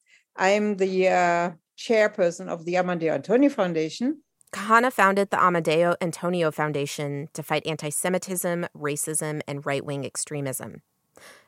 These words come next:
Speaker 2: And she is a child of Holocaust survivors.
Speaker 1: This is what we are, I was growing up with, with all these people who were not there anymore. And, uh, and my family was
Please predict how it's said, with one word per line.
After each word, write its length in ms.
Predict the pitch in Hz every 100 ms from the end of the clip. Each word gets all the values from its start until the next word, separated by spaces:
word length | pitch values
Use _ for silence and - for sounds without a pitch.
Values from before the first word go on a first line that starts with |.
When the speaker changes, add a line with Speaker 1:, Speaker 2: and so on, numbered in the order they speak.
| -
Speaker 2:
And 80 |
she 140 | 185 247
is 120 | 262
a 60 | -
child 580 | - 185 175 175 175 - _
of 60 | -
Holocaust 560 | - 170 170 - 120 -
survivors. 760 | 143 120 107 101 - - - _ _ -
Speaker 1:
This 300 | 156 170 -
is 160 | 175 -
what 200 | 156 165
we 140 | 160
are, 260 | 156 160 156 -
I 80 | 151
was 240 | 143 147
growing 340 | - 156 151 151
up 240 | 185 -
with, 280 | 147 120 - _ _ _ -
with 140 | 180 175
all 180 | 170 165
these 140 | 170
people 420 | - 196 180 175
who 140 | 143 151
were 220 | 160 165
not 180 | 160 160 _
there 240 | 156 170 202
anymore. 480 | 165 151 143 143 156
And, 320 | 160 175 -
uh, 300 | 156 165 170
and 100 | 175
my 160 | 170 175
family 360 | 185 185 180
was 320 | 170 170 165